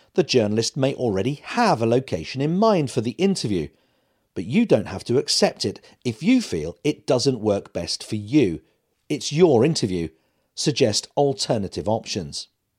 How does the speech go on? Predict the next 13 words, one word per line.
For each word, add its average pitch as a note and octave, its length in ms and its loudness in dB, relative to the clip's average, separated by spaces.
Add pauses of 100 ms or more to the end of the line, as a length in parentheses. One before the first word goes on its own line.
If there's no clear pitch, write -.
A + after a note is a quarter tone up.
(720)
Don't A#3+ 180 4
let F#3+ 160 2
your C3 180 4
home C#3 400 2
backdrop A2+ 560 -2 (100)
damage B2+ 480 0
your G#2 140 4
reputation A2 760 0 (220)
or G#3+ 140 4
distract - 520 -2
from A#2 200 0
your C#3+ 140 2
message. D3 640 0